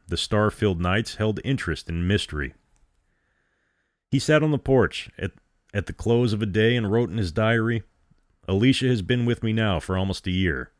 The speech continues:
Twice, when Allenby has brought the ship in with supplies, I've hidden her so the others wouldn't see her.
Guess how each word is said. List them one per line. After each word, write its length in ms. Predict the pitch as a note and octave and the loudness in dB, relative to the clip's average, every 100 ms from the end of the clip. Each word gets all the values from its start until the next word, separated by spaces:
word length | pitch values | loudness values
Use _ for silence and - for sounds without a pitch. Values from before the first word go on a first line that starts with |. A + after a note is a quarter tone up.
| _ _ _ _ _ | _ _ _ _ _
Twice, 420 | - B2 G#2+ - | -2 0 0 -2
when 100 | F2 | -2
Allenby 400 | F2+ F#2+ G2 G2 | 0 0 0 0
has 120 | G#2+ E2+ | 0 -2
brought 260 | G#2 G2+ | -2 -2
the 60 | - | -4
ship 280 | - A#2 A2 | -4 -4 -2
in 120 | G2+ | -4
with 100 | F#2+ | -4
supplies, 520 | - - G2+ A2 A2 | -6 -4 0 2 0
I've 160 | G#2 - | -2 2
hidden 220 | C3 F#2+ | 0 2
her 200 | D#2+ C#2+ | -4 -4
so 140 | - | -8
the 160 | E2+ F#2 | -4 0
others 280 | G2 F#2+ G2+ | 0 0 -2
wouldn't 220 | F#2+ - | -6 -4
see 220 | - G2+ | -2 -2
her. 180 | B1+ | -4